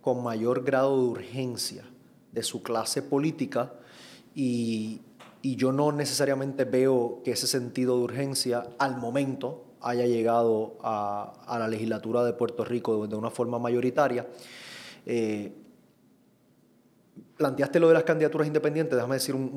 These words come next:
una pincelada adicional. Sí, bien, pero las leyes están hechas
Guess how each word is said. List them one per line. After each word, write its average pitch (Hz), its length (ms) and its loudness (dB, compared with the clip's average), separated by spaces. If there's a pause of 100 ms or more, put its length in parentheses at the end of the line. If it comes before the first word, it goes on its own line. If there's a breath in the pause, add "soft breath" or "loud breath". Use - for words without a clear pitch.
(140)
una 127 160 -2
pincelada 123 420 2
adicional. 127 520 0 (1120 loud breath)
Sí, 170 420 0
bien, 131 560 2 (140)
pero 123 160 2
las 113 160 -2
leyes 127 260 2
están 175 260 0
hechas 156 360 2